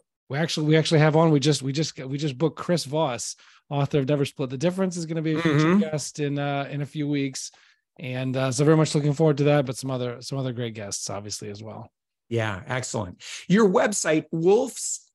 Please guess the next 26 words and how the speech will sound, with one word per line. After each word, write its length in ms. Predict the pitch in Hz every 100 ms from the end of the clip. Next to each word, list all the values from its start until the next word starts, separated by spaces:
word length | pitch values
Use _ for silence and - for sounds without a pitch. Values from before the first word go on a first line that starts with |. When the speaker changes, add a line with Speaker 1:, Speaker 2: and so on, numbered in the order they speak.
| 170
Speaker 2:
Edge 560 | 165 151 139 131 139 _ _ 165
wolfsedgeintegrators 1040 | 170 156 135 120 113 101 98 101 110 - _ 101
dot 300 | 117 104 -
com. 540 | - 120 104 92 101 - - -
Uh, 280 | 120 117 113
y-, 120 | 170 175
we've 260 | 160 156 123
definitely 420 | 247 247 240 220
talked 280 | 226 233 240
about 240 | 214 208
who 300 | 220 196 233
needs 300 | 214 226 -
to 100 | 220
be 100 | 208
connecting 560 | 202 202 202 202 180 160
with 220 | 160 160
you 140 | 170
and 120 | 165
what 220 | 165 196 196
kind 220 | 196 190
of 80 | 165
those 220 | 180 147
initial 380 | 160 175 185 151
conversations 580 | 170 147 147 151 156
might 160 | 123 135
be. 160 | 147